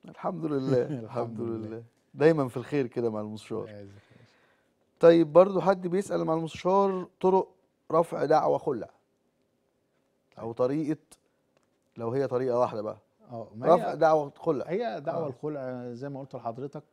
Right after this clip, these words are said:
Speaker 2: أهم حاجة فيها إن هي بترد له المهر.
Speaker 1: تمام.
Speaker 2: آه، حسب ما هو موثق برضو في قسيمة الجواز، آه، في وثيقة الزواج. آه، مش موثق بيبقى ب-، هو الزوج بقى يثبت عكس الموثق. لو هو يثبت بقى بشهادة شهود إن هو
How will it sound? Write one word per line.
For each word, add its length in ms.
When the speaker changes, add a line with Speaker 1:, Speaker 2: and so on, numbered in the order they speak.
Speaker 2:
أهم 280
حاجة 180
فيها 180
إن 100
هي 160
بترد 400
له 140
المهر. 280
Speaker 1:
تمام. 300
Speaker 2:
آه، 920
حسب 360
ما 80
هو 80
موثق 360
برضو 320
في 140
قسيمة 340
الجواز، 600
آه، 200
في 140
وثيقة 300
الزواج. 440
آه، 380
مش 280
موثق 380
بيبقى 420
ب-، 260
هو 360
الزوج 260
بقى 240
يثبت 300
عكس 300
الموثق. 580
لو 80
هو 140
يثبت 420
بقى 220
بشهادة 340
شهود 520
إن 140
هو 320